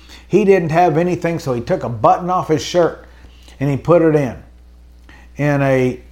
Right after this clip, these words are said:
in an offering basket. Well, that's what he had planned on doing. What he shared was that they had given him a little pencil,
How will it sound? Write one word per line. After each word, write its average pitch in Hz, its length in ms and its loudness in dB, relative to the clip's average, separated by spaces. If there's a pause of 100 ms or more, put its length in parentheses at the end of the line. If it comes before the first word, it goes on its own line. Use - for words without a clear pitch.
in 147 120 0
an 139 140 2
offering 135 420 2
basket. 104 480 -6 (420)
Well, 151 140 4
that's 160 200 4
what 180 140 4
he 151 60 4
had 127 120 0
planned 147 300 2
on 107 200 -2
doing. 95 260 -12 (480)
What 170 200 4
he 139 100 4
shared 185 420 2
was 135 220 2
that 127 160 -2
they 147 120 0
had 131 260 -2
given 170 280 2
him 156 200 0
a 139 40 4
little 147 280 2
pencil, 139 640 -2